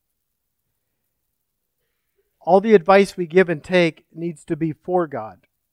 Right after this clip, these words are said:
not against God. Because when we're giving godly advice,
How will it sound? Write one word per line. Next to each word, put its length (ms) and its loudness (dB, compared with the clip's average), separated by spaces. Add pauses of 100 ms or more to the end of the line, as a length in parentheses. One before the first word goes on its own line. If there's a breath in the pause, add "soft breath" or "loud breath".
(420)
not 180 -6
against 400 -8
God. 320 -18 (3000)
Because 220 -10
when 100 -4
we're 120 -4
giving 260 -8
godly 360 0
advice, 520 -6